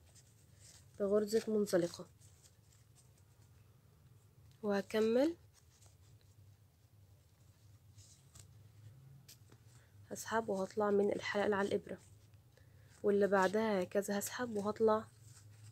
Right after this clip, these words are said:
من الحلقه اللي على الابره. شايفين ازاي برضو مش عايزين نسيب فتحات علشان البوري ما يبقاش باين.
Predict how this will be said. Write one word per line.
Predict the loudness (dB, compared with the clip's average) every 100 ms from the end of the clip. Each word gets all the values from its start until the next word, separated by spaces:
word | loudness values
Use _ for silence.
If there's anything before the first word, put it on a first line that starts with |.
| -12 -2
من | 0 0
الحلقه | -4 -2 0 0
اللي | 0
على | 0 0
الابره. | 0 -6 -8 -14 -20 -20 -20 -20 -20 -20 -20 -20 -20 -20 -20 -12
شايفين | -6 -4 4 4 4
ازاي | -2 0 2 4
برضو | 4 2 2
مش | 2 2
عايزين | 2 4
نسيب | 4 2 -6
فتحات | -6 -6 -4 0
علشان | 0 0 0 2
البوري | 2 4 6
ما | 6
يبقاش | 4 2 0 2
باين. | 2 4